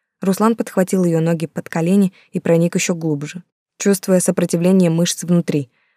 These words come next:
Под ее дикий вопль, под ее ошеломительный оргазм, который резко перетек в его собственный,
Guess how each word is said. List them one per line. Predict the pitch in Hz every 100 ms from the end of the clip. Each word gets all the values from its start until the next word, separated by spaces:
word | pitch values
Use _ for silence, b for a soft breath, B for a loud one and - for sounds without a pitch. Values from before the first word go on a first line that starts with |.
| _ -
Под | 165
ее | 170 165
дикий | 165 175 170
вопль, | 156 180 - 180
под | - 165
ее | 170 170
ошеломительный | 175 - 170 165 - 165 156 -
оргазм, | 160 151 185 185 175
который | 170 - 165 160
резко | 170 - 170
перетек | 170 156 170 156 -
в |
его | 156 151
собственный, | - 185 - - 180 170